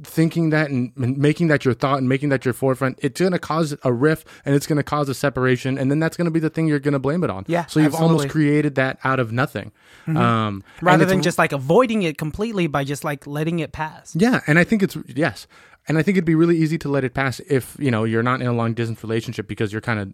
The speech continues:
Speaker 1: there. In a long distance relationship, you're so far away and you're not with that person constantly. You don't know what's going through their head.
Speaker 2: Yeah,
Speaker 1: You
Speaker 2: paranoia
Speaker 1: don't get to
Speaker 2: definitely
Speaker 1: see
Speaker 2: comes.
Speaker 1: them at the end of the night. You know what I mean? It's
Speaker 2: Mm-hmm.
Speaker 1: one thing, uh, if, if you're with a girl and she goes out with her friends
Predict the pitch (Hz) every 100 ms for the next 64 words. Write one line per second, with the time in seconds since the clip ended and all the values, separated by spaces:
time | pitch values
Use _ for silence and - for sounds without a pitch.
0 | - 110 110 117 107 95 - - - 143
1 | 147 156 147 143 131 127 127 127 110 113
2 | - 135 - 135 123 120 123 113 107 117
3 | 123 - 120 135 127 120 127 123 117 110
4 | 127 - 113 123 143 165 165 156 165 127
5 | 113 - 107 101 101 98 98 156 143 -
6 | 185 170 170 160 151 139 143 131 117 110
7 | 107 104 - - - - 131 120 120 110
8 | 107 104 95 87 113 117 110 110 120 139
9 | 135 160 151 135 123 - - _ 117 110
10 | 113 110 - _ - 123 104 - _ _
11 | 147 135 131 135 131 127 123 113 127 120
12 | 120 123 117 107 127 123 113